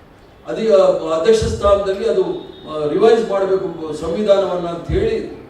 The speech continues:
ಮಾಡಿ ಪ್ರಯತ್ನ ಮಾಡಿದಾಗ ಅವಾಗ ಕೆ ಆರ್ ನಾರಾಯಣರವರು ರಾಷ್ಟ್ರಪತಿ ಆಗಿದ್ರು, ಆದ್ರಿಂದ ಅದಕ್ಕೆ ಅವಕಾಶಗಳು ಕೊಡ್ಲಿಲ್ಲ.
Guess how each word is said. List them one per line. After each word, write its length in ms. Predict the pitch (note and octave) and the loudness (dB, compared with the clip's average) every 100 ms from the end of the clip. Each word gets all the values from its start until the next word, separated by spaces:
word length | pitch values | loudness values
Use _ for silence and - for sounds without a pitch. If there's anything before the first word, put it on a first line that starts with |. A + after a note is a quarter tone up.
| - | -14
ಮಾಡಿ 240 | C#3 G3+ G#3+ | -4 -2 0
ಪ್ರಯತ್ನ 460 | F#3+ G3 G3 G3+ | 2 2 2 -2
ಮಾಡಿದಾಗ 240 | F#3+ F#3 G#3 | -2 -2 0
ಅವಾಗ 220 | G#3+ F3+ | 0 0
ಕೆ 160 | F#3 G#3 | 2 4
ಆರ್ 200 | A3 G3+ | 4 2
ನಾರಾಯಣರವರು 720 | F3 G3+ A#3+ A3+ G#3 G3 - | 0 4 4 4 2 0 0
ರಾಷ್ಟ್ರಪತಿ 540 | F3+ - G#3+ G3 F3+ | -2 -2 -6 -8 -4
ಆಗಿದ್ರು, 360 | F3 F3 G#3+ G#3+ | -4 -4 0 0
ಆದ್ರಿಂದ 320 | F3+ - G#3+ | 0 0 -2
ಅದಕ್ಕೆ 220 | D3 - | -2 -4
ಅವಕಾಶಗಳು 600 | D#3+ E3 E3+ - E3 - | -6 -6 -8 -8 -10 -10
ಕೊಡ್ಲಿಲ್ಲ. 760 | D#3 D3 D#3+ D3 D3 C#3 - | -8 -6 -4 -2 0 -2 -6